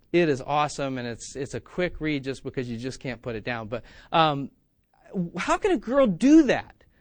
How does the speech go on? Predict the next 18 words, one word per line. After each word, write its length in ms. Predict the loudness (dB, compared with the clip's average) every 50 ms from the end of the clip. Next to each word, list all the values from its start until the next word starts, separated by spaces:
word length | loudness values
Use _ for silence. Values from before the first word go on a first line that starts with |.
| _ _ _ _ _ _ _ _
How 140 | 4 4 4
can 180 | 4 4 0 2
a 60 | 2
young 760 | 2 2 2 2 2 2 0 0 -2 -4 -4 -4 -4 -4 -4
girl, 520 | -2 -2 0 4 6 6 6 6 6 4 2
in 180 | 0 -2 -2
the 80 | 0 0
midst 360 | 2 4 2 2 2 0 -2
of 160 | -2 -2 -2 -4
all 340 | _ 0 2 4 4 4 4
of 100 | 2 2
this 260 | 2 2 0 0 -8 -12 -12
evil 540 | _ -2 2 4 4 4 4 2 0 0 0
and 180 | -2 -4 -4 -6
hatred 720 | -6 -8 -6 -4 0 0 0 0 0 0 0 0 0 0
and 160 | -2 -6 -8
persecution 960 | -6 -4 -4 -2 -2 -4 -6 -8 -8 -8 -4 0 0 0 0 0 -2 -2 -2 -2
and, 140 | -4 -6